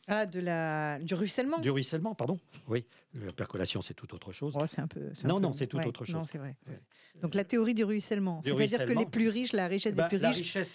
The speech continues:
Speaker 2: s'agglomérant sur un territoire, on pense qu'elle va se diffuser par osmose sur les territoires périphériques. Bien sûr que non. Bien sûr que non. Et là, euh,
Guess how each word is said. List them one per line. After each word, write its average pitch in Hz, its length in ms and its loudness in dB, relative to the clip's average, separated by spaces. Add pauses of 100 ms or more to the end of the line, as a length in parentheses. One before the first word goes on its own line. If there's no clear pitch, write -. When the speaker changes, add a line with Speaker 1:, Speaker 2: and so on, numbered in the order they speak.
(120)
Speaker 2:
s'agglomérant 160 720 2
sur 131 240 -6
un 117 60 -2
territoire, 165 720 -4
on 123 120 -2
pense 202 320 0
qu'elle 139 180 -2
va 131 120 2
se 131 160 -8
diffuser 165 840 -4 (920)
par 123 180 0
osmose 180 400 0
sur 147 160 -8
les 127 140 -4
territoires 113 420 -8
périphériques. 92 560 -10 (160)
Bien - 80 -20
sûr - 240 -18
que 170 120 0
non. 180 260 0 (320)
Bien 95 100 -16
sûr - 260 -14
que 143 120 -4
non. 147 160 -4 (540)
Et 117 120 0
là, 127 280 6
euh, 98 160 -4